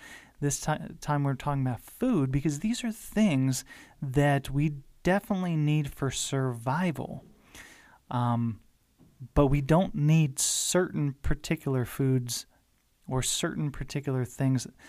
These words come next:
We need food in general, but we don't want to live for food. Okay, and I guess that's really what I wanna get to. Um, so, like I said, we could go way down different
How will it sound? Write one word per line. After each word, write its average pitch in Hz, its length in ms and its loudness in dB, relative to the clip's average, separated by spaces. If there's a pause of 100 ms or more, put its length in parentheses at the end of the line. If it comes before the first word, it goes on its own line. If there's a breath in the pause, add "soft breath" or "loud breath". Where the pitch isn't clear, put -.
(280 loud breath)
We 131 100 4
need 139 460 6
food 170 380 4
in 127 200 4
general, 120 560 -2 (880 soft breath)
but 151 120 4 (120)
we 147 200 2 (200)
don't 160 460 2
want 135 280 2
to 135 100 -2
live 120 300 -2
for - 200 -12
food. - 400 -10 (420)
Okay, 131 180 0
and 135 60 4
I 143 60 2
guess 214 200 2
that's 147 220 4
really 127 180 4
what 117 140 0
I 113 40 0
wanna 110 200 -2
get - 240 -14
to. - 200 -14 (680 loud breath)
Um, 117 440 2 (1300)
so, 127 420 4 (240)
like 147 160 -2
I 156 40 6
said, 135 240 2
we 185 100 4
could 160 240 -4
go 127 500 4 (120)
way 202 460 2
down 135 380 2
different 135 340 -2